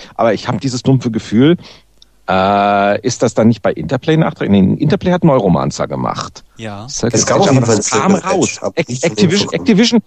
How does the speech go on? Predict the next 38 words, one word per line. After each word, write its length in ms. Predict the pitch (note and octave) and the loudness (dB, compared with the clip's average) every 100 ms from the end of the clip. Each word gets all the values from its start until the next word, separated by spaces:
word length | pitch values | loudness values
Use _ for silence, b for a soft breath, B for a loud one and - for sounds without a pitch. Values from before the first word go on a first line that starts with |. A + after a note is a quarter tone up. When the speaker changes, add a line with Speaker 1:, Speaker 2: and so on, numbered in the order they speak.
| _ _ _ _ | _ _ _ _
Speaker 1:
Activision 440 | D#3 - G3 B3 C4 | -6 -2 2 4 4
hat 80 | A3+ | 4
das 100 | C#3 | 0
später 240 | C#3 A2 | 0 0
noch 180 | E2+ D2+ | 0 -2
rausgebracht, 760 | B1+ - - A#1+ - - - - | -6 -6 -10 -6 -8 -10 -14 -4
nach 160 | A2+ - | -2 0
dem 120 | C#3 | 0
Infocom-Zusammenbruch. 920 | A3 A3 G#2 F#2+ D#2+ B1 - - - _ - - | 2 0 0 -2 -6 -8 -10 -14 -16 _ -20 -6
Bin 120 | - | 0
ich 60 | A#2+ | 2
mir 100 | A#2+ | 2
relativ 260 | D3+ F3+ - | 0 0 -2
sicher. 300 | G3 - F#2 _ _ | -2 -2 -6 _ _
Es 240 | - - - | -4 -4 -4
kam. 640 | - F3+ F3+ D3+ F2 E2 _ _ _ _ _ _ _ _ _ - | -4 -2 0 0 0 -2 _ _ _ _ _ _ _ _ _ -8
Ich 100 | - | -4
Speaker 2:
Okay. 260 | C3 A2 - | -2 -4 0
Speaker 1:
erinnere 0 | |
Speaker 3:
Das 140 | C#3 | 4
kann 100 | F#3 | 4
Speaker 1:
mich 120 | E3+ | 4
Speaker 3:
gut 60 | - | 2
Speaker 1:
nicht, 60 | |
Speaker 3:
sein. 200 | - A2 | 2 2
Speaker 1:
das 140 | A2+ - | 2 -2
gespielt 400 | E3+ - G3 F3+ | -8 -4 -4 -4
zu 200 | - A#2 | -2 -4
haben. 340 | F3+ C2+ C2+ - _ _ _ _ _ | -2 -6 -8 -14 _ _ _ _ _
Speaker 3:
Infocom 560 | A#2 B2 C#3 C3 A#2+ G#2+ | -2 2 2 2 2 2
war 160 | G2+ | 4
ja 100 | B2 | 4
dann 200 | G2+ F#2+ | 2 0
Activision 840 | G2 - - - - G2+ G2 - D3 | 0 -2 -2 -4 -2 -2 -2 -2 -2
Speaker 1:
Sachdienliche 460 | F3 E3+ D#3 D3 | 2 4 4 4
Speaker 3:
Besitz. 120 | C#3+ C#3 | 4 4
Speaker 1:
Hinweise 720 | F#3+ F#3 F#3 E3 E3 E3+ D#3 | 4 4 2 2 -2 -4 -4
werden 300 | E3 D#3 | -2 -2